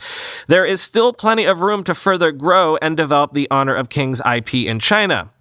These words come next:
Li Min, the game's director and general manager of Taimai Studios, told TechCrunch. "I want to see it take on a life of its own and continue to resonate with and thrive among players for generations to come," end quote. Yeah, you know,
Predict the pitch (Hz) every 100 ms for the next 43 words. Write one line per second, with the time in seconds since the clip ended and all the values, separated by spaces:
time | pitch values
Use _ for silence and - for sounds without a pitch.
0 | _ 117 123 117 117 107 104 117 117 104
1 | 117 113 107 104 123 113 110 117 110 107
2 | 110 110 113 110 110 107 101 - - 127
3 | 123 113 110 - 180 165 151 - 170 151
4 | 196 185 156 110 - _ _ _ - 147
5 | 185 - 190 - 190 185 180 165 175 175
6 | 160 156 175 170 170 165 147 180 180 165
7 | 165 160 156 156 139 196 214 - 139 156
8 | - 147 147 139 147 139 139 - 123 123
9 | - 127 117 107 101 98 107 - 110 -
10 | 156 110 87 92 90 - 92 - - _
11 | - - - - - - - - 180 165
12 | 185 180 156